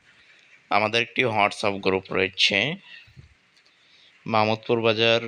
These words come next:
ওয়ান। মামুদপুর বাজারে অ্যাডমিন হয়ে গেছে, মামুদপুর বাজারে ঢুকতে পারবেন না। মামুদপুর বাজার ওয়ানে যারা ঢুকতে চান,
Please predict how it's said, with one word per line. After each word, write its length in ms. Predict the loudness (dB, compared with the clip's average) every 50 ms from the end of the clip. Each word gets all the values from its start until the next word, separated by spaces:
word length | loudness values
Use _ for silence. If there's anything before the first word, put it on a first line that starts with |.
| -12 -16 _ _ -20 _ _ _
ওয়ান। 320 | -8 -2 0 0 0 0 -2 -6 -8 -12 -14 -20 _ -20 -20 -20 -20 -20 _ _ _ -20 _ _ _ _ -4
মামুদপুর 480 | -2 -2 0 -2 -4 -6 -6 -6 -6 -2 -2
বাজারে 280 | -2 0 0 0 0 0 0 0
অ্যাডমিন 340 | -4 -6 -4 -4 -8 -8 -8 -8
হয়ে 160 | -8 -8 -6 -6
গেছে, 180 | -8 -8 -8 -10 -10 -8
মামুদপুর 380 | -8 -8 -10 -12 -12 -14 -14 -8 -8
বাজারে 220 | -6 -6 -4 -6 -6 -8
ঢুকতে 240 | -10 -12 -10 _ -10 -8 -6
পারবেন 280 | -8 -6 -8 -8 -8 -6 -8
না। 60 | -8 -8 -10 -12 _ _ _ _ _ _ _ -20 -20 -20 -20 -20 _ _ _ _ _
মামুদপুর 500 | -2 0 0 0 0 -2 -4 _ -4 0 0
বাজার 200 | 0 0 0 -2 -2 -2
ওয়ানে 320 | -2 -2 0 0 -2 -2 -4 -2 -4
যারা 160 | -2 -2 -2 -6
ঢুকতে 260 | -8 -14 -14 _ -8 -8 -6 -4
চান, 200 | -4 -4 -4 -4